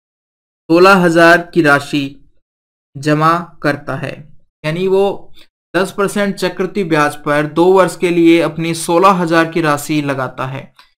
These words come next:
ब्याज कैसे दे रहा है? छह महीने के आधार पर मिलेगा उसको। परिपक्व होने के बाद उसको कितनी राशि मिलेगी, ये पूछा गया है।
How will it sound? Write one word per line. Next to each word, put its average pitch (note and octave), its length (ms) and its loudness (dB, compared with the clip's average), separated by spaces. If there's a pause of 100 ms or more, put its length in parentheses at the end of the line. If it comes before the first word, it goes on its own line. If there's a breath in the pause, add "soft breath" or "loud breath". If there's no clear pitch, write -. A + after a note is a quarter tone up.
(320)
ब्याज F3 300 4
कैसे G3 300 -2
दे F#3 120 2
रहा F#3+ 100 2
है? G3 160 0
छह G3 280 0
महीने F3 340 0
के E3+ 120 0
आधार D3 300 2
पर D3+ 160 -4
मिलेगा C#3 400 -2
उसको। C3+ 320 -6 (580 soft breath)
परिपक्व G#3+ 600 0
होने F3+ 360 2
के F#3 140 0
बाद D#3+ 300 2
उसको E3 280 -2
कितनी G#3 380 0
राशि F#3 320 0
मिलेगी, E3+ 600 -2 (160)
ये F#3+ 180 2
पूछा D3+ 400 -6
गया B2 240 -8
है। B2 40 -16